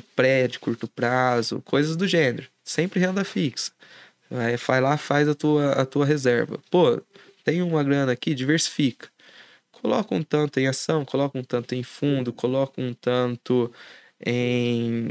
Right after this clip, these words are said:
renda fixa, mas, cara, nunca tira de um, vai pra outro e fica pulando de galho em galho. Porque você acaba perdendo dinheiro.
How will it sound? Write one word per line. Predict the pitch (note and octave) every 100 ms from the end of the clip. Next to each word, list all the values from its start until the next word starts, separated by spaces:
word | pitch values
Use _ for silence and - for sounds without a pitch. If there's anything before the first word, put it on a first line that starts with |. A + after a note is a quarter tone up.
| B2
renda | C3 C3 B2+
fixa, | - - D#3 C#3+ - C3
mas, | - C#3 D3
cara, | - D#3+ C#3+ B2
nunca | B2 C3 C3 F3 G#3
tira | G3 - D#3+ D#3
de | C#3+ B2 A#2+ B2
um, | B2+ D3+ E3
vai | C#3+ C#3
pra | C3+ B2+
outro | A#2+ C3+ E3 E3+
e | D3
fica | D3 D3+
pulando | - C#3+ C#3 C3+
de | C3
galho | C3 B2+ B2+
em | A#2
galho. | A2+ - B2+ - - - - _
Porque | - D#3
você | -
acaba | D#3+ - D#3 D#3+
perdendo | - E3+ E3+ F3
dinheiro. | F3+ A3 B2+